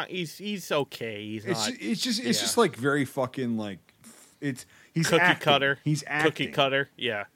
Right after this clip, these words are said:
Speaker 2: Right, he's acting.
Speaker 1: Yeah,
Speaker 2: The
Speaker 1: yeah.
Speaker 2: rest of the guys, like, they were into their roles, you could tell.
Speaker 1: Yeah.
Speaker 2: And, yeah, anyway. But, uh, again, that's, that's, that's very forgivable. Uh, the history of this,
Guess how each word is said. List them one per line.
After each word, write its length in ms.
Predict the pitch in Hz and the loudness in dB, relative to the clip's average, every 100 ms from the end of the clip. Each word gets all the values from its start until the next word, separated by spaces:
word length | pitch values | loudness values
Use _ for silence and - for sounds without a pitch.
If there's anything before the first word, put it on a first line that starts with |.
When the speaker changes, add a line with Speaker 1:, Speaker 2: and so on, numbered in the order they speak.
| - | -4
Speaker 2:
Right, 220 | 143 135 | 0 2
he's 180 | 123 135 | 2 -2
acting. 280 | 139 135 127 | 0 0 0
Speaker 1:
Yeah, 80 | 127 | 2
Speaker 2:
The 40 | |
Speaker 1:
yeah. 60 | 165 | 2
Speaker 2:
rest 180 | 202 | 2
of 40 | - | 0
the 80 | 175 | -2
guys, 320 | 127 120 113 | 0 0 -2
like, 160 | 117 | -4
they 140 | 135 135 | -2 0
were 160 | 135 | 0
into 240 | 123 123 123 | 0 -2 0
their 160 | 113 | -2
roles, 560 | 98 104 107 131 147 - | -4 -4 0 0 -2 -6
you 120 | 156 | -10
could 120 | 139 | -10
tell. 320 | 135 160 160 - _ _ _ _ | -4 -4 -4 -8 _ _ _ _
Speaker 1:
Yeah. 320 | 117 113 101 - _ _ _ _ - _ _ _ _ | -4 -2 -2 -6 _ _ _ _ -20 _ _ _ _
Speaker 2:
And, 520 | 113 104 104 101 98 95 | -4 -2 -2 -2 -4 -6
yeah, 240 | 117 107 92 | -4 -4 -4
anyway. 380 | 113 104 101 98 - | -6 -6 -6 -10 -10
But, 200 | 120 139 | 0 2
uh, 200 | 127 117 _ - 120 | 2 0 _ -20 -12
again, 300 | 123 147 127 | -4 -2 0
that's, 300 | 113 110 - | -2 -6 -10
that's, 260 | - 113 _ | -8 -8 _
that's 220 | 123 113 - | -8 -8 -6
very 240 | 113 110 | -4 -4
forgivable. 500 | 110 104 98 90 90 _ _ _ _ _ - | -6 -8 -8 -8 -12 _ _ _ _ _ -4
Uh, 160 | 107 | -4
the 100 | 104 | 0
history 380 | 113 165 - 175 | 2 2 2 0
of 80 | 160 | 2
this, 440 | 170 - - - | 0 0 -4 -6